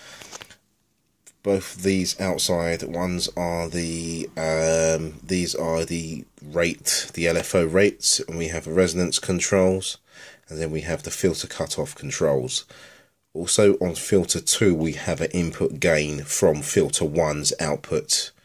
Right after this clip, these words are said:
amount, so you can really get this to clip and distort. Quite, not too bad, but it does clip a bit in a nice way,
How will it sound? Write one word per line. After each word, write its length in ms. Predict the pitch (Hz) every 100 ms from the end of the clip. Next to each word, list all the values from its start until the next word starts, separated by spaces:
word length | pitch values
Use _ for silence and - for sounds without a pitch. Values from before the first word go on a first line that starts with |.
| - - - - -
amount, 380 | 76 78 73
so 80 | -
you 160 | 80 76
can 200 | 82 78
really 280 | 85 78 71
get 180 | 80
this 180 | - 76
to 200 | - 78 - -
clip 400 | - 90 69 -
and 120 | 76
distort. 520 | 78 - - 78 76 - _
Quite, 280 | - - 160
not 160 | 196
too 200 | - 156
bad, 380 | - - 69 71
but 260 | 90 - - - - -
it 180 | 98 -
does 280 | 90 82
clip 400 | - - 101 80 -
a 60 | 80
bit 340 | 78 78 - - - - - - _ -
in 120 | 90
a 60 | 85
nice 380 | 87 80 76
way, 300 | - 73 73